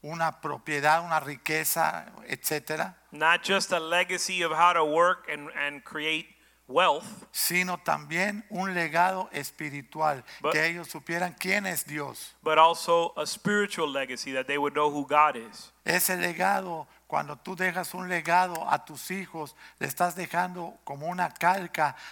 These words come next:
Speaker 1: algo donde ellos con seguridad pueden escribir y va a salir lo que tú les enseñaste.
Speaker 2: When you leave a legacy to your children, it's like leaving the framework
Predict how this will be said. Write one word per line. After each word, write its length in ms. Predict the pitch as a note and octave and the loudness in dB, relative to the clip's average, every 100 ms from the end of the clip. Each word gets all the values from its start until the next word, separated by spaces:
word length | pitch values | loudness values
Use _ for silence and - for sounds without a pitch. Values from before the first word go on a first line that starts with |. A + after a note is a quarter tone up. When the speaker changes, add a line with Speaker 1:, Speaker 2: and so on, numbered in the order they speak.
| - | 2
Speaker 1:
algo 340 | C#3+ F3+ F#3+ | 4 4 -2
donde 260 | F3 D#3+ E3+ | -8 -4 -4
ellos 320 | F3+ D#3 - | -4 -10 -12
con 200 | D#3 C#3+ | -12 -10
seguridad 760 | - D3 C#3+ C#3+ C#3+ F#3+ - | -8 -8 -8 -6 2 2 0
pueden 360 | - F3 F3+ E3+ | -4 -2 -2 -4
escribir 640 | D3+ - D3 C#3+ C#3 G3 - - - | -6 -8 -8 -6 -4 -4 -6 -18 -8
y 80 | |
va 120 | C#3 E3 | 0 0
a 40 | |
salir 400 | - D#3+ F3 F3 - - _ | 0 -2 -2 -6 -16 -20 _
lo 220 | C3+ C#3+ | -8 -6
que 100 | - | -6
tú 220 | C#3+ - F3+ | -8 -6 -6
les 200 | F3 D3 | -4 -6
enseñaste. 720 | C3+ D3 C#3 C3+ - B2+ G#2 _ - _ | -6 -6 -4 -4 -4 -12 -18 _ -20 _
Speaker 2:
When 280 | D3 C#3+ D3 | -2 -2 -2
you 120 | E3 | -4
leave 280 | E3+ F#3 D#3 | -2 0 0
a 60 | |
legacy 580 | C3+ C#3+ D#3+ E3 - E3+ | 0 0 0 0 -6 -6
to 120 | - | -8
your 160 | C#3+ C3 | -6 -6
children, 600 | - E3+ E3 C3+ B2+ A#2+ - - | 0 2 2 0 -6 -8 -16 -18
it's 200 | C#3+ C#3+ | -12 -10
like 240 | C#3+ C#3+ C#3 | -2 -2 -2
leaving 380 | D#3 F#3 F#3 E3+ | -4 -2 -2 -2
the 80 | D3 | -4
framework 840 | - G3 G#3 G3 D#3 C#3+ C#3 - | 2 4 4 0 0 2 2 -4